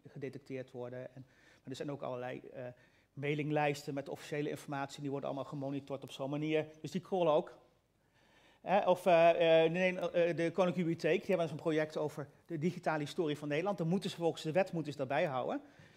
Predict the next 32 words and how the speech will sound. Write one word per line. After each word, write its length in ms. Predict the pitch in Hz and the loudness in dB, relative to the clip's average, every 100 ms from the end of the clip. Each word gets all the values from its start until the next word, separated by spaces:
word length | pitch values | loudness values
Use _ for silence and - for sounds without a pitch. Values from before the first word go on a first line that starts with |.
| - _ | -20 _
En 180 | - 156 | -14 -6
dat 100 | 151 | -2
doen 120 | 156 | -2
ze 80 | 147 | -2
onder 180 | 160 151 | -2 -2
andere 340 | 156 160 143 | 0 0 -2
door 340 | 131 139 139 139 | 0 0 2 0
allerlei 280 | 156 147 139 | -2 -2 -4
politieke 460 | 160 139 160 151 | -4 -6 -8 -10
partijen, 420 | - 131 147 143 | -12 -8 -6 -4
de 60 | 160 | -4
websites 440 | 143 143 - 127 | -6 -8 -10 -10
daarvan, 540 | - 135 143 156 156 160 | -4 -4 -4 -6 -6 -8
geregeld 420 | - 151 147 147 | -10 -4 -4 -6
te 60 | 151 | -10
kopiëren, 500 | - 123 139 131 147 | -6 -4 -4 -6 -6
twee 200 | 147 156 | -4 -4
keer 140 | 151 143 | -4 -6
per 100 | 131 | -6
jaar. 360 | 120 139 180 - _ _ _ _ _ _ _ _ _ _ _ | -4 -4 -6 -12 _ _ _ _ _ _ _ _ _ _ _
Crawlen 380 | - 143 151 165 | -14 -2 0 0
ze 120 | 160 | 0
die, 160 | 156 170 | -2 -4
daar 80 | 170 | -6
hebben 240 | 143 147 | -6 -4
ze 60 | 165 | -4
allemaal 180 | 151 | -6
contracten 420 | 143 139 165 - 165 | -8 -6 -6 -4 -6
ook 60 | |
met 140 | 160 147 | -6 -6
die 100 | 160 | -6
websites. 520 | 160 - 160 170 | -6 -6 -6 -6